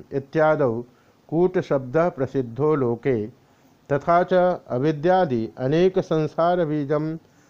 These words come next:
अंतर्दोषवद माया व्याकृतादि शब्दवाच्यम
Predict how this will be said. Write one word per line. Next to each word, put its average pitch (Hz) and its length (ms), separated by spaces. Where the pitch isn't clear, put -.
अंतर्दोषवद 151 1120
माया 147 480
व्याकृतादि 160 1040
शब्दवाच्यम 143 1120